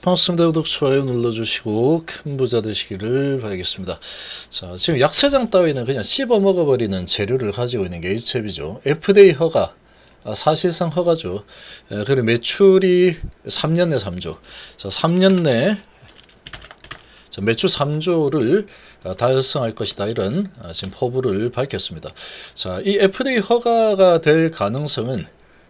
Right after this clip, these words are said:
아, 그 어느 때보다 높죠. 삼 상까지 완료를 했고, 에프디에이에서 지금 특별하게 피드백을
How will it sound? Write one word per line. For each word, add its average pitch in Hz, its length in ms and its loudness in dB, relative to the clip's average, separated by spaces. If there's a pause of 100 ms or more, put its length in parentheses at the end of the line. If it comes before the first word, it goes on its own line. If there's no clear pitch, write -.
아, 82 180 -16
그 - 160 6
어느 131 200 4
때보다 175 400 0
높죠. 82 420 -8
삼 147 260 -2
상까지 156 720 0
완료를 95 920 -4
했고, 101 500 -8 (2000)
에프디에이에서 185 480 6
지금 165 300 0
특별하게 147 760 2 (320)
피드백을 165 880 4